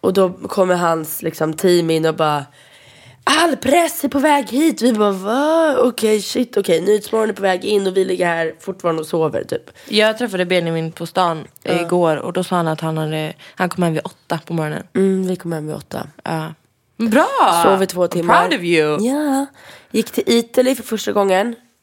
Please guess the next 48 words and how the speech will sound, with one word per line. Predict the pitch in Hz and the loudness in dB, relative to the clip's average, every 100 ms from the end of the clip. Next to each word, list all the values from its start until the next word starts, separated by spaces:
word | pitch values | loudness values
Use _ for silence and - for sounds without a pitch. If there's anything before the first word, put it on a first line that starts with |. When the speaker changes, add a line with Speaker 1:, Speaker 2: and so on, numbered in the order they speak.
| _ | _
Speaker 1:
och | 196 | -8
testade | 208 185 - 180 175 | -4 -4 -2 -2 0
deras | 175 170 170 - | 0 0 -2 -2
mat, | 180 202 - _ | 0 0 -6 _
deras | - 170 175 | -4 -2 0
vongole. | 170 170 175 208 - | -2 -2 -4 -4 -8
Speaker 2:
Hur | 196 | -6
var | 175 | -4
den? | 175 208 _ | -4 -10 _
Speaker 1:
Det | 214 | -2
kan | 233 | 0
bli | 214 208 | 0 -2
veckans | 202 185 220 | -2 -2 -2
hiss. | 190 180 | -2 -2
Vi | |
har | |
inte | 190 175 | -2 -4
haft | 160 | -6
en | 170 | -6
veckans | 170 175 - | -6 -8 -8
hiss | 180 - | -8 -6
eller | 165 | -4
diss | 180 185 | -4 -6
på | - 156 - | -8 -10 -8
hur | 175 | -6
länge | 170 151 | -6 -6
sedan, | 156 156 170 _ | -8 -12 -16 _
hur | 170 | -8
länge | 160 | -8
som | 160 | -6
helst. | 170 - - | -8 -10 -6
Speaker 2:
Nej. | 190 180 196 - - | -2 -2 -6 -12 -2
Speaker 1:
Eh, | 185 | 0
den | 180 - | 2 0
var | 208 | -2
fett | - - - - - | -4 -8 -6 -6 -8
god. | - 165 - - _ _ _ _ _ | -6 -6 -8 -20 _ _ _ _ _
Alltså | 196 196 | -4 -4
seriöst. | 175 170 160 - - - _ _ _ _ - | -2 0 0 -2 -8 -16 _ _ _ _ -6
Jag | 190 | -4
tycker | 208 196 | -2 -4
synd | - 214 196 185 | -2 0 2 2
om | - 165 160 - | 0 0 -2 -2
alla | 170 165 160 160 | -2 0 -2 -2
italienska, | - 170 160 156 160 156 147 - - - _ | -6 -4 -4 -4 -4 -4 -4 -12 -20 -20 _
typ | - 175 | -6 -2
så | 160 | -4
här | 151 | -4